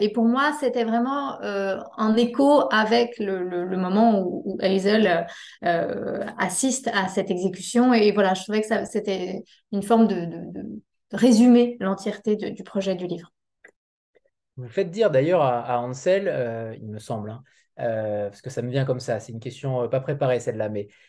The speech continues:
Speaker 2: euh, vous faites dire à Ansel : « Nous sommes tous des enragés, nous sommes tous enragés. » Euh, c'est intéressant de voir que il est conscient aussi de son état, il est conscient aussi de ce qu'il, euh, déploie comme, euh,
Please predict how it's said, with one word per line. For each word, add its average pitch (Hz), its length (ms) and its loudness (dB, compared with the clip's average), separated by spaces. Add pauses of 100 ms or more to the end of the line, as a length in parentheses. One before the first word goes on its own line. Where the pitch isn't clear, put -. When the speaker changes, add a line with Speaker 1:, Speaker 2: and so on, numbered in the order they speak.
(180)
Speaker 2:
euh, 113 320 2
vous 131 80 -6
faites 165 180 -2
dire 175 200 4
à 143 60 4
Ansel : « 170 600 -2
Nous 143 160 -2
sommes 139 280 0
tous 185 200 -8
des 135 240 0
enragés, 127 580 -2
nous 135 80 -10
sommes 131 200 -6
tous 156 240 -10
enragés. » 123 500 -2 (480)
Euh, 110 580 0 (160)
c'est - 160 -8
intéressant 156 480 2
de 196 60 -2
voir 170 260 0
que 147 260 -4 (1600)
il 170 160 0
est 202 80 2
conscient 208 420 0
aussi 190 320 -4
de 160 120 -2
son 147 180 -4
état, 139 320 2
il 131 100 -6
est 143 80 -2
conscient 170 340 -4
aussi 175 340 -4
de 139 340 2
ce 135 140 -8
qu'il, 135 260 -4
euh, 123 500 2
déploie 175 600 2
comme, 143 260 -4
euh, 117 540 -2